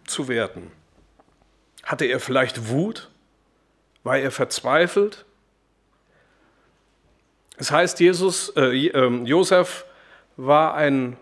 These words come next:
frommer und gerechter Mann. Und so befolgte er, was der Engel ihm befohlen hatte.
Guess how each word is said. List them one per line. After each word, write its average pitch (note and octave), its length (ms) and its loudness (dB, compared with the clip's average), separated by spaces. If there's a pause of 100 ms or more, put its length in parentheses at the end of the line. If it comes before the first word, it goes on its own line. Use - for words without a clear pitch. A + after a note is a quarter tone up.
(420)
frommer E3+ 520 4
und B2 200 0
gerechter C#3+ 600 0
Mann. C#3+ 420 -2 (1800)
Und B2 160 -4
so D#3+ 160 4
befolgte G3+ 520 2
er, A2 220 0
was C#3+ 300 0
der A2+ 240 -4
Engel D#3 240 2
ihm D3 460 0
befohlen C3+ 680 2
hatte. F2+ 400 -2